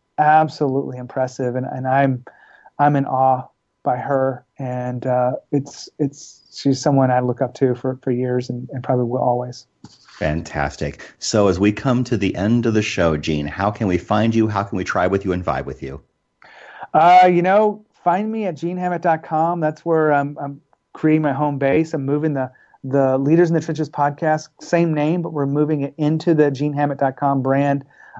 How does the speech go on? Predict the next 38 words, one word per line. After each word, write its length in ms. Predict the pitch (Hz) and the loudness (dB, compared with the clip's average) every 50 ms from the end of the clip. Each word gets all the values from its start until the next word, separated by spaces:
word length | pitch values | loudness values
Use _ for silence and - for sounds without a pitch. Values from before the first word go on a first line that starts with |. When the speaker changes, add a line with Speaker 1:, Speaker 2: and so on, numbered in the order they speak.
| - - | -6 -2
Speaker 1:
Um, 220 | 139 139 135 131 | 0 2 2 2
you 80 | 135 143 | 2 0
can 140 | 139 151 131 | 0 -2 0
find 220 | - 147 143 147 | 2 2 2 2
me 80 | 147 143 | 2 0
on 120 | 135 139 | 0 -2
the 80 | 135 131 | -4 -2
social 320 | - 147 139 135 - 143 | -2 -2 -2 -2 -2 -4
channels 380 | - - 143 139 139 139 135 135 | -2 0 0 0 2 0 2 0
at 100 | 139 131 | 0 0
Gene 200 | - 147 139 135 | 0 -2 -2 0
Hammett. 460 | 135 139 139 139 139 135 - - - | 0 0 2 0 0 -4 -4 -6 -4
Uh, 220 | 123 123 127 123 123 - - _ _ _ _ - - - - | -2 0 0 -2 -4 -8 -20 _ _ _ _ -20 -16 -6 0
I 100 | 135 131 | 2 2
write 320 | 131 131 135 131 139 139 135 | 4 4 4 2 2 0 -2
for 180 | - 151 139 | -4 -2 0
Entrepreneur, 540 | 135 135 135 - 143 139 135 135 135 139 139 | 0 0 -2 -4 -4 -2 -2 0 0 0 -2
soon 240 | 135 - - 135 135 | -4 -4 -4 -4 -2
to 80 | 139 | -2
be 80 | 135 135 | -2 -2
writing 260 | 131 131 131 135 127 | -2 -2 -2 -4 -6
for 160 | 127 - 135 - | -8 -10 -10 -6
Inc. 360 | 139 139 139 143 143 135 - | -2 0 0 0 -2 -2 -2
And 160 | 127 123 120 | -4 -4 -4
so 460 | 120 - 131 127 127 123 123 123 127 143 | -2 -2 0 2 2 2 2 0 0 -4
if 140 | 131 - 131 | -4 -2 -2
you 80 | 123 | -2
see 280 | 113 - - 156 160 160 | -2 2 4 4 6 6
me 400 | 160 156 151 147 143 147 - _ - - _ - _ - | 6 6 6 4 2 0 -8 _ -20 -20 _ -12 _ 2
out 220 | 143 147 147 147 | 2 2 2 4
there 160 | 160 156 143 | 4 4 4
writing, 360 | 135 139 135 139 147 147 147 139 | 4 4 4 4 2 2 0 -2
you 80 | 131 | -2
read 260 | 127 139 147 151 139 | 0 0 0 0 0
something 380 | - - 143 139 135 147 139 135 | -2 -4 -4 -4 -4 -4 -4 -4
that 100 | 135 131 | -4 -4
you 140 | 139 131 135 | -4 -4 -2
know 580 | 131 127 127 135 135 139 147 147 147 147 147 | -2 -2 2 2 4 4 4 4 2 0 -4